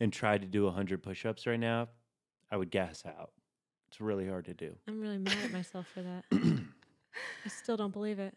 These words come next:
Speaker 1: Yeah, the seven states thing is a weird thing that can happen when you're in a specific spot of Georgia on a mountain that's actually deemed a mountain. It's technically a very, very tall hill,
Speaker 2: I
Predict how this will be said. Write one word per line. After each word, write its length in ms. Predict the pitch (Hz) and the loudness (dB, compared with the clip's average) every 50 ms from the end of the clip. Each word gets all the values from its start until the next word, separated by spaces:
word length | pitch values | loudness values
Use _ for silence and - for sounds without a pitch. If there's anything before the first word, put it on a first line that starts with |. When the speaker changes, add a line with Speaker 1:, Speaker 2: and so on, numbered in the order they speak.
| _ _ | _ _
Speaker 1:
Yeah, 240 | - 107 107 101 98 90 | -2 0 0 0 0 -2
the 100 | 98 104 | -2 -4
seven 360 | - - 147 147 147 151 139 | 4 8 8 10 10 10 8
states 460 | 123 - - - 127 127 127 - - | 6 4 2 4 4 4 2 0 -2
thing 320 | - 147 143 139 139 139 127 | 2 2 4 4 6 6 4
is 160 | 113 104 98 | 4 4 4
a 260 | 104 98 98 98 - - _ - | 4 4 4 2 0 -2 _ -12
weird 760 | 107 98 95 98 101 101 107 127 143 143 143 135 127 110 95 | -12 -10 -8 -6 -4 -2 2 4 4 6 6 6 6 4 2
thing 420 | - - 120 117 110 104 98 92 | 0 0 2 2 4 2 0 0
that 200 | 85 92 82 - | 0 -2 -4 -4
can 160 | - - 101 95 | -6 -8 -8 -6
happen 460 | 87 98 92 92 - - 98 95 92 | -4 -4 -4 -4 -4 -4 -4 -4 -2
when 180 | 92 90 92 | -2 -2 -2
you're 320 | 92 90 90 90 90 90 87 - - - - - _ _ _ _ _ | -2 -2 -2 -2 -4 -6 -8 -12 -20 -20 -20 -20 _ _ _ _ _
in 380 | 123 120 120 117 117 113 110 - - | 2 4 6 6 6 4 4 2 -2
a 140 | - 107 107 98 - _ - | -2 -2 0 -2 -4 _ -12
specific 560 | - - - - 110 - - 131 107 117 98 | -12 -12 -8 -8 -8 -6 -6 -4 -4 -4 -4
spot 340 | - - - - 113 113 110 | -6 0 4 6 6 6 6
of 100 | 104 90 | 4 0
Georgia 540 | 85 - 104 101 104 101 110 120 123 131 135 147 _ _ | -2 0 2 2 2 2 2 2 0 0 -2 -6 _ _
on 160 | 104 107 107 | -4 -2 -2
a 60 | 101 95 | -2 -2
mountain 520 | 92 92 92 98 101 95 131 139 143 139 - - | -2 0 0 0 -2 -2 -2 -4 -4 -4 -4 -4
that's 180 | 110 101 - | -4 -2 0
actually 460 | 110 104 98 - - - 104 101 - - - 107 - | -2 -2 -2 -4 -4 -4 -4 -4 -6 -10 -14 -8 -6
deemed 340 | 107 107 120 120 117 107 | -2 0 2 2 4 2
a 40 | 101 | 2
mountain. 400 | 92 92 90 87 82 80 87 92 | 0 -2 -4 -4 -4 -6 -6 -8
It's 200 | 90 85 - - | -8 -10 -12 -14
technically 640 | - - 113 101 - - 104 90 - 95 92 92 90 | -10 -8 -10 -8 -6 -8 -10 -8 -6 -6 -6 -4 -6
a 100 | 82 80 - _ | -6 -8 -8 _
very, 240 | - 101 98 98 98 | -4 -4 -2 -4 -4
very 260 | 92 98 90 90 87 | -4 -4 -6 -6 -6
tall 340 | - - - 92 90 85 78 | -10 -8 -6 -4 -4 -4 -4
hill, 380 | 76 92 90 82 76 73 - - | -6 -6 -6 -4 -4 -6 -8 -10
Speaker 2:
I 60 | - | -14